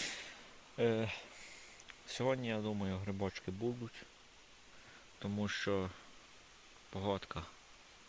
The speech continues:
радує нас, сонечко, в принципі, дощик періодично падає. Ну і думаю, що грибочки, грибочки нас порадують сьогодні. Тим паче, що одразу я тільки виліз ось сюди, в цей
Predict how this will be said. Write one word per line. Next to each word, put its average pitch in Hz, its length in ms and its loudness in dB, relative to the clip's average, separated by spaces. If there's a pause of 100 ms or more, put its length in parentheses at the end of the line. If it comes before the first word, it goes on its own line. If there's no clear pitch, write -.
(140)
радує 104 420 4
нас, 101 380 0 (600)
сонечко, 104 720 2 (680)
в - 40 -10
принципі, 101 340 0
дощик 104 340 4
періодично 98 600 0
падає. 90 380 -2 (1900)
Ну 135 360 0
і 135 40 0
думаю, 120 440 2
що 107 360 2 (1300)
грибочки, 104 560 2
грибочки 101 480 0
нас 98 160 -2
порадують 85 500 -2
сьогодні. - 360 -6 (640)
Тим 98 120 2
паче, 107 360 2
що 117 180 6
одразу 113 380 0
я 107 60 -4
тільки 110 360 -2
виліз 92 400 2
ось - 80 -4
сюди, - 200 -2
в 90 200 -4
цей - 180 -2